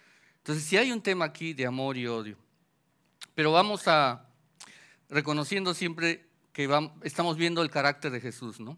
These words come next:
Entonces, la pregunta es, ¿te has sentido rechazado alguna vez? ¿Te has sentido discriminado alguna vez? Porque el carácter de Jesús es justamente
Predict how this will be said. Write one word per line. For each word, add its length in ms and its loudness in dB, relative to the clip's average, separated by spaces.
Entonces, 200 -8
la 120 4
pregunta 440 0
es, 340 0
¿te 80 4
has 160 4
sentido 500 2
rechazado 640 2
alguna 320 0
vez? 440 -4
¿Te 100 4
has 100 4
sentido 640 0
discriminado 720 2
alguna 300 0
vez? 440 -4
Porque 640 0
el 140 4
carácter 400 8
de 100 2
Jesús 640 -6
es 140 -10
justamente 760 -2